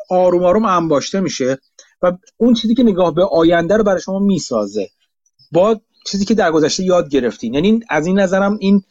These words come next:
این وعده رو می‌دم که نگران نباشید، ولی فقط به گذشته نگاه نکنید، یه لایه برید جلوتر، سعی کنید یه لایه برید جلوتر. آها، اینو می‌خواستم بگم، ببخشید انقدر، اه، رود درازی کردم، اصل کاری رو فراموش کردم که چجوری می‌شه، اه،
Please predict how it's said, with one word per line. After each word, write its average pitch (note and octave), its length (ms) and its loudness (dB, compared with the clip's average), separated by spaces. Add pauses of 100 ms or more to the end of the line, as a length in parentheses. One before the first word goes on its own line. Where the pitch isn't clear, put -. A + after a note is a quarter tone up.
(240)
این F#3+ 260 -2 (180)
وعده C#3+ 400 0
رو G3 120 2
می‌دم F#3 260 0
که F#3 240 -2 (480)
نگران F3+ 380 2
نباشید، G#3 580 0 (260)
ولی B3 140 2
فقط A3 400 -4
به A3 80 2
گذشته F3+ 420 0
نگاه F3 300 0
نکنید، B2 480 -4
یه C4+ 80 4
لایه A3 280 4
برید G3 220 2
جلوتر، B2+ 560 -2
سعی E3+ 240 -2
کنید F#3+ 220 -2
یه G3 80 2
لایه F3 140 2
برید D#3+ 160 0
جلوتر. C3+ 260 0 (200)
آها، A3+ 120 2
اینو A#3 140 4
می‌خواستم C#3 380 -2
بگم، B2+ 160 -4
ببخشید B2 400 -2 (440)
انقدر، A#2+ 320 -4 (160)
اه، A#2+ 180 -2
رود B2 280 -4
درازی A2+ 280 -2
کردم، C#3+ 240 -2
اصل C3+ 240 -6
کاری C#3+ 200 -2
رو D#3 60 -2
فراموش B2 360 -4
کردم G2+ 180 -6
که A2 100 -8
چجوری A2 300 -6
می‌شه، A2+ 300 -6 (500)
اه، A#2 260 0